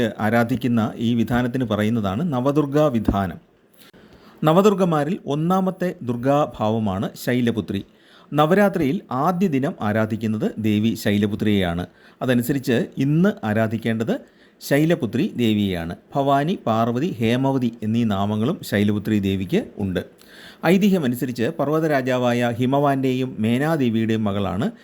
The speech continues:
ശൈലപുത്രി എന്ന ദേവി. പർവ്വതരാജൻ്റെ മകളായതുകൊണ്ട് പാർവതി എന്നും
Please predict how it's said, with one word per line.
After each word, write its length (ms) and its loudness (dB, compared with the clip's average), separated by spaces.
ശൈലപുത്രി 640 2
എന്ന 220 0
ദേവി. 320 0
പർവ്വതരാജൻ്റെ 840 2
മകളായതുകൊണ്ട് 760 -2
പാർവതി 480 -2
എന്നും 240 0